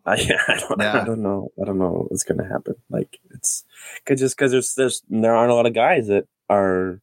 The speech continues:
Speaker 1: really that, you know, like, you don't, you're not gonna get a guy and be like, "Okay, he's gonna be good. He's gonna be a ten-year pro." You just,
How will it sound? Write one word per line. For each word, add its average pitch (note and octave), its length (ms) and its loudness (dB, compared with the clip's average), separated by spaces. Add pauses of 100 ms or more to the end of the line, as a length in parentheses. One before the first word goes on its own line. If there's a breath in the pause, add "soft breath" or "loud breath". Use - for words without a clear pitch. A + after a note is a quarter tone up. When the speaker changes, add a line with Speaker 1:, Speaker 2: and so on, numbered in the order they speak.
(100)
Speaker 1:
really G2 500 0 (180)
that, G2 340 2 (220)
you G2 80 -6
know, F2 120 2
like, F2+ 140 0 (240)
you A#2 100 -6
don't, B2+ 240 0 (280)
you're A#2 100 -4
not C3 80 0
gonna B2 140 0
get B2 140 2
a A#2+ 40 2
guy A2 140 2
and G#2 100 0
be G#2+ 60 4
like, F#2+ 200 2 (180)
"Okay, - 260 2
he's G2 120 0
gonna G#2 160 -2
be G2 100 -2
good. G2 220 2
He's F#2 100 -2
gonna G2+ 100 -4
be F#2+ 60 -2
a F2+ 40 -2
ten-year F#2 300 -4
pro." - 300 -4
You - 120 -8
just, A2+ 200 -8